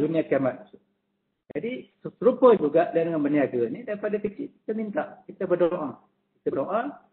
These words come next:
untuk kita <coughs> berjaya dalam di dunia dan di akhirat.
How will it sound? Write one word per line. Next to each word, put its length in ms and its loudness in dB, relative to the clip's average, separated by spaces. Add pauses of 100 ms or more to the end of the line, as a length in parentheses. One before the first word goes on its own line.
(640)
untuk 480 0
kita 720 4 (640)
<coughs> 80 2 (760)
berjaya 600 4
dalam 560 0
di 80 -8
dunia 480 -4 (640)
dan 240 -6
di 160 -6
akhirat. 480 -10